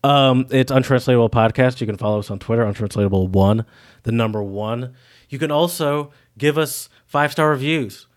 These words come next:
on iTunes and Stitcher. We would love that.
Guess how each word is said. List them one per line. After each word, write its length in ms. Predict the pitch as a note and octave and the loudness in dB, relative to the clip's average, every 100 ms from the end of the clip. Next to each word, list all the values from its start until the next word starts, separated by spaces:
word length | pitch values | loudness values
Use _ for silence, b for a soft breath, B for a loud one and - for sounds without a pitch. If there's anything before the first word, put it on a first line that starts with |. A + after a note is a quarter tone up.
| _ | _
on 120 | A#2 | -8
iTunes 440 | B2 C#3 C#3+ C#3 A#2+ | -4 -4 -4 -8 -8
and 80 | B2+ | -4
Stitcher. 520 | D3+ D3+ - F2+ - _ _ _ _ _ | 0 0 -2 -8 -10 _ _ _ _ _
We 140 | A#2 | 0
would 180 | B2+ C3 | 2 2
love 260 | A#2 C3 B2+ | 2 0 0
that. 360 | G#2 F#2 - | -4 -6 -8